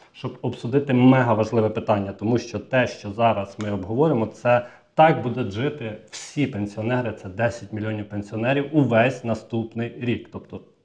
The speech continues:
стосується кожного пенсіонера без виключення. Тож, е, давайте розберемося. Уряд анонсував бюджет, його має ще прийняти Верховна Рада, але в дев'яносто вісьми відсотків випадків вони приймають саме так, як анонсував уряд зазвичай.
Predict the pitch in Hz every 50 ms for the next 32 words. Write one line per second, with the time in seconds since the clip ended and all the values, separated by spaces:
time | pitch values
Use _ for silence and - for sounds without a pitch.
0 | _ - - - - - 147 139 - - 170 175 185 180 - - - - - 151
1 | 147 - 135 127 117 - 120 113 - - 120 123 123 120 120 110 117 107 104 110
2 | 120 127 123 151 147 147 - 156 156 156 156 - - - - - - _ _ _
3 | _ - 151 131 104 - - - - - _ _ - 104 104 101 101 101 101 -
4 | - - 117 127 135 135 - 127 123 110 104 123 - - 98 90 - - - -
5 | - _ _ _ _ _ _ _ _ _ _ - 147 160 165 165 165 165 - 127
6 | 117 117 120 120 - 123 123 131 131 123 107 110 117 101 98 104 101 98 107 127
7 | - - - _ _ _ _ 117 113 107 110 113 110 110 107 - 117 107 113 117
8 | 113 113 113 113 113 - - 127 131 135 156 190 208 196 156 117 120 120 127 131
9 | 107 104 117 120 131 151 - - - 123 120 - 139 135 131 127 - - 123 -
10 | - 113 113 160 165 143 120 - - 117 107 120 131 131 - 110 113 113 120 127
11 | 131 110 - - 110 107 104 - 120 110 - 113 101 - 110 104 107 104 - -
12 | - 113 110 - 131 110 101 104 92 98 104 104 98 98 110 107 - 110 95 90